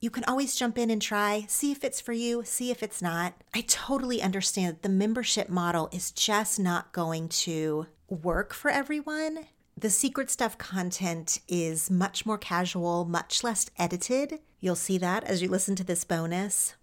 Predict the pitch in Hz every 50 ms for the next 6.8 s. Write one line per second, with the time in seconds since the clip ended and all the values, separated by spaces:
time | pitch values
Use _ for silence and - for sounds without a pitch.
0 | _ - - 247 240 254 254 269 262 - 311 302 - 262 254 - - - - 202
1 | 214 214 202 - 202 202 208 - - 196 190 185 - - - - 196 180 175 -
2 | 170 165 170 170 - - - - - - - _ _ _ - - 220 214 - -
3 | - 226 214 226 233 233 254 247 - - - - 196 190 190 190 190 190 - -
4 | 175 170 170 175 170 - - - - 170 170 - 175 - - - - - 151 160
5 | 156 - - 180 - 196 185 190 208 240 240 233 - - - 185 202 202 185 -
6 | - 165 165 156 156 - 175 - 175 170 165 160 160 156 156 165